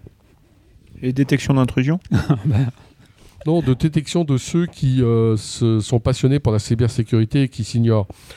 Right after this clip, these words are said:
Speaker 3: La seule solution, c'est de, de faire le test, d'avoir, euh, euh, la capacité à faire l'investissement, de faire le test.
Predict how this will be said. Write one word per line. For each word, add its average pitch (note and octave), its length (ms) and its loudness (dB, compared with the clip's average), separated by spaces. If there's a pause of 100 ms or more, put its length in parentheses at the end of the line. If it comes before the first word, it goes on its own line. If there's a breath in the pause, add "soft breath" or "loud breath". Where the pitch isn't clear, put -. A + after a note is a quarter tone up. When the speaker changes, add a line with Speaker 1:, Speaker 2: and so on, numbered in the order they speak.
(440 loud breath)
Speaker 3:
La B2 100 2
seule F3+ 220 0
solution, E3 680 0
c'est D#3+ 300 -2
de, C3 360 2
de B2+ 100 0
faire B2+ 200 -2
le A#2 120 2
test, - 480 -6 (100)
d'avoir, C3 640 0
euh, A2+ 200 2 (440 loud breath)
euh, G#2+ 160 -4
la G#2+ 140 0
capacité C3 720 -4
à D3+ 80 0
faire B2+ 280 -4
l'investissement, A#2+ 760 -2
de C3+ 100 0
faire A#2 180 -2
le A2+ 120 -2
test. G#2 360 -6